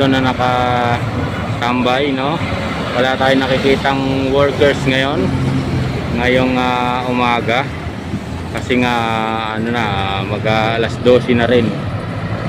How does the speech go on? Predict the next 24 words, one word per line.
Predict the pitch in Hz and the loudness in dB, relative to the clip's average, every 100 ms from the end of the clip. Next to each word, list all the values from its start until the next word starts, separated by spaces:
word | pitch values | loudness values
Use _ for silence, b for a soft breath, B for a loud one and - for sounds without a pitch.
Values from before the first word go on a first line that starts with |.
| - | -2
ng, | 123 123 127 | 0 2 2
ah, | 123 123 123 123 123 123 123 123 127 | 2 4 4 4 4 4 4 2 2
tanghali, | 131 135 131 135 135 143 147 131 131 | 2 2 2 2 2 0 0 0 0
no? | 127 156 - - - - - - - - - - - | 0 0 0 0 2 2 2 2 0 0 0 0 0
Kaya | 120 127 135 | 2 2 2
update | 139 135 143 151 - | 0 0 0 0 2
tayo | 147 147 | 2 2
dito, | 135 147 139 | 2 4 6
guys, | 143 151 156 | 6 4 2
ngayong | - 135 139 | 2 2 2
araw, | 143 135 135 139 156 185 143 | 0 0 2 4 4 4 2
Sunday. | 139 139 135 135 160 170 | 0 2 2 4 4 6
Dito, | 180 214 208 185 185 - - - - - 156 | 4 6 6 6 4 -2 -4 -4 -2 0 4
may | 165 | 4
mga | 175 180 180 | 6 4 4
additional | 170 185 - 170 170 170 | 6 4 6 4 6 4
na | 165 165 160 | 4 4 4
hukay, | 151 151 160 160 160 135 113 107 - - - - - - | 4 6 6 8 6 6 2 -2 -4 -4 -2 -2 0 4
no, | 143 | 6
dito | 143 143 147 | 6 6 4
sa | 143 | 4
lugar | 139 139 139 135 | 2 4 4 4
na | 135 | 4
to. | 127 120 | 6 6